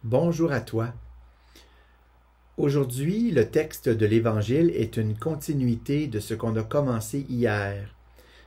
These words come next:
Mais contrairement à hier, ce n'est pas Hérode qui se demande qui est Jésus, mais bien Jésus lui-même qui interroge ses disciples. « Selon les foules, qui suis-je ? »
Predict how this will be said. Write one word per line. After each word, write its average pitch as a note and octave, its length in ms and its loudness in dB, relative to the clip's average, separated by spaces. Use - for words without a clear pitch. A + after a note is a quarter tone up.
Mais A#2+ 180 4
contrairement E3 640 0
à A#2 140 0
hier, C3 360 0
ce - 140 -2
n'est C#3 220 0
pas G3 320 -2
Hérode A2+ 580 2
qui - 140 -14
se - 120 -2
demande B2 480 0
qui A#2+ 260 2
est A2+ 80 2
Jésus, G#2 480 -4
mais B2 160 6
bien C#3+ 360 2
Jésus B2 420 0
lui-même C#3+ 560 -2
qui A#2 220 -6
interroge C#3 640 0
ses - 260 -4
disciples. « G#2 720 -6
Selon B2 440 2
les C3 180 4
foules, C#3+ 540 -2
qui A#3 180 0
suis-je ? » G2 680 -6